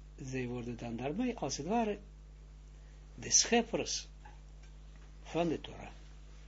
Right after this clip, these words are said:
De regel zeven. En nog een klein stukje,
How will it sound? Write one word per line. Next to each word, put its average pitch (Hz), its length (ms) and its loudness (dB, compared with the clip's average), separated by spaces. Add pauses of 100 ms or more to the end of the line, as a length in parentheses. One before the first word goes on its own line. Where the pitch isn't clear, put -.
(460)
De 131 120 2
regel 214 420 4 (120)
zeven. - 480 -2 (2250)
En 208 60 6
nog 214 140 12
een 185 100 8
klein 165 220 10
stukje, 143 540 8